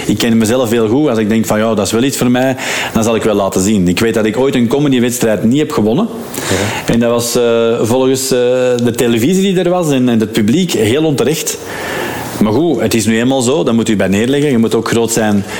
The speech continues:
Speaker 1: vooral groot zijn in uw verlies. Ehm, dat is belangrijk. Maar ik stond daar wel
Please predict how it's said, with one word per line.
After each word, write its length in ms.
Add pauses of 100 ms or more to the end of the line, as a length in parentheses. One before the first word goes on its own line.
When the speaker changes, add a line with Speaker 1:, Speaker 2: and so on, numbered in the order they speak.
(180)
Speaker 1:
vooral 280
groot 240
zijn 160
in 120
uw 80
verlies. 480 (300)
Ehm, 360 (420)
dat 120
is 60
belangrijk. 420 (760)
Maar 120
ik 100
stond 240
daar 140
wel 420